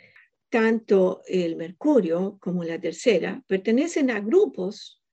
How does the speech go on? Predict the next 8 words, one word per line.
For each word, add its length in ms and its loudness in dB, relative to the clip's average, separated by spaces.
económicos 1000 -2
que 80 -2
han 140 2
tomado 240 2
el 100 0
control, 760 0
¿ya? 460 -8
Pero 420 6